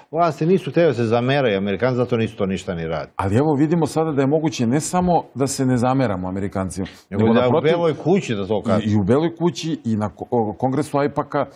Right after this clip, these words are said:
Speaker 2: dakle, pred najmoćnijim ljudima Amerike se te stvari, e, iznose, ali iz prostog razloga što ne igramo dvo-, dvostruku igru. Što kažemo, ovde je, e, ta naša crvena linija, a o svemu ostalom možemo da razgovaramo i ne samo što možemo, nego i realno i razgovaramo.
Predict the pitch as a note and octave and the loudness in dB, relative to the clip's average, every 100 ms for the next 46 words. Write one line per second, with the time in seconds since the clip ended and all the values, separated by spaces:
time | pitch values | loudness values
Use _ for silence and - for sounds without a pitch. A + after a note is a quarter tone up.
0 | _ _ A2 - A2 G#2 A2 C#3+ C3+ C3+ | _ _ -6 -2 -4 -2 0 0 0 -2
1 | D3 C3 C3 C#3 C3 B2 B2+ - A#2+ - | -2 0 0 2 2 0 0 -2 -4 -4
2 | - _ - A2 B2+ - A#2+ A2 G2 - | -10 _ -12 -6 -4 -2 -2 0 -4 -4
3 | G2 G2 A2 C3+ D#3+ E3+ - - _ - | -6 -2 -2 -2 -2 -2 -4 -6 _ -6
4 | G2+ A2 - G2 - D3 E3 C3 C3 D3 | -2 -2 -4 -6 -4 -4 -2 -2 0 -2
5 | C3 A#2 - - G#2 A2+ B2 A#2 G2 A2+ | -2 -2 -4 -8 -2 -2 0 0 0 -2
6 | - A2 A2+ A2+ - G#2+ E2+ - - - | 0 -2 -2 -4 -2 -2 -2 -10 -20 -20
7 | - - - A#2+ G2 G2 - - G#2+ A2+ | -16 -10 -4 -4 -2 -4 -6 0 2 4
8 | A2+ G#2 - F#2 F#2 - G2+ F#2+ F#2 F2 | 4 2 0 -4 -4 -2 -4 -4 -6 -8
9 | - G2 F#2 F2 G2 C3+ D#3 - - _ | -6 -4 -2 -2 -2 0 -2 -4 -12 _
10 | _ G2 G2 B2+ B2+ A#2+ A2+ C3 A#2+ G#2 | _ -2 0 0 2 0 0 0 0 -2
11 | - - - A2 G#2+ G#2 F#2 G2 F2+ G2 | -8 -20 -4 0 0 0 -2 -2 -2 0
12 | C3 D#3+ D3+ - A2 G#2+ B2 B2+ - F#2+ | 0 0 -2 -2 -4 -2 -2 -2 -2 -2
13 | G#2+ A2+ D#3 D#3+ - - - G2 G3 C#3 | 0 2 0 -2 -8 -16 -8 -6 -4 -4
14 | F#2+ F#2+ A#2 A#2+ C3 D3 C#3+ F#2+ F2 | -4 -2 0 0 2 0 0 -2 -6